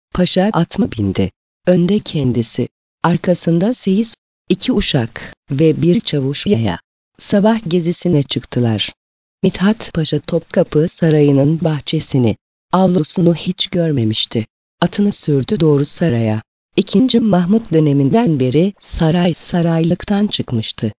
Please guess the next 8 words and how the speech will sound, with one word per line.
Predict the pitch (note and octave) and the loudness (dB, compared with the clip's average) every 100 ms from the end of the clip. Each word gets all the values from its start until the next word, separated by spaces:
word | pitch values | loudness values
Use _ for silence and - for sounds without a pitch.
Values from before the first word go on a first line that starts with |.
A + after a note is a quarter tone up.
| _ _ - | _ _ -4
Abdülmecit | F#3+ D#3 F#3 D3 C#3 C3+ F#3 - | -2 0 0 2 2 0 -2 0
Beşiktaş | F#3 - A3 - B2 G#2 - | 0 0 -2 -2 -2 0 -4
Sarayı'nda | - G3 E3+ D#3+ D#3 C#3+ C3 | -4 2 4 4 4 2 0
yaşamıştı. | A#2+ G#2+ - G#2+ G#2 - - - _ _ _ - | 0 0 0 0 0 -2 -4 -4 _ _ _ -2
Abdülaziz | F#3 D3+ E3 D#3 C3+ D#3+ - - | -2 0 2 2 2 0 0 -2
de | A3 | 0
Dolmabahçe | A#2+ B2 A#2+ C3 B2+ E3 C#3+ D3 | 2 2 0 -2 -4 -4 -4 -4
Sarayı'nda. | - E3 C#3+ C3+ C3 B2+ A2+ G2+ | 0 2 4 4 2 2 2 0